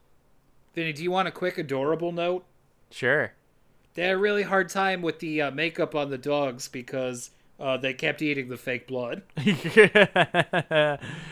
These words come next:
Speaker 2: Aw, they're all cute looking Dobermans, you know. All the flesh coming off of 'em. Aw.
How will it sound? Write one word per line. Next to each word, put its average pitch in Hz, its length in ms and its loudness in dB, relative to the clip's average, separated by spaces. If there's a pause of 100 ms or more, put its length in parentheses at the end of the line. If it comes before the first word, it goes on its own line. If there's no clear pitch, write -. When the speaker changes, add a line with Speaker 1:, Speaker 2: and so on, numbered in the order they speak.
(140)
Speaker 2:
Aw, 113 300 4
they're 127 180 4
all 131 140 8
cute 107 320 -6
looking 98 340 -8
Dobermans, 92 880 -6
you 120 80 -4
know. 90 320 -4 (160)
All 120 300 4
the 101 80 -2
flesh 107 680 -2
coming 110 340 -2
off 104 300 0
of 101 140 -14
'em. 113 320 -6
Aw. 92 800 -8